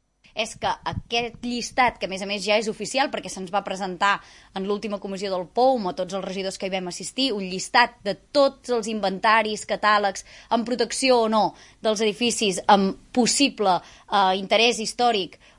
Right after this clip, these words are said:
patrimonial, cultural, arquitectònic, qualsevol tipus d'interès, eh, tenim aquest llistat i el que demanem és que es faci una mica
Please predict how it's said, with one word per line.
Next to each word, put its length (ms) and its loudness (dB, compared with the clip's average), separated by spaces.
patrimonial, 680 2
cultural, 520 4
arquitectònic, 560 -4
qualsevol 400 -2
tipus 200 -6
d'interès, 440 -4
eh, 720 2
tenim 200 2
aquest 160 -6
llistat 440 4
i 80 0
el 80 -4
que 80 0
demanem 240 0
és 100 -6
que 80 -6
es 80 -12
faci 240 -2
una 140 -6
mica 340 -2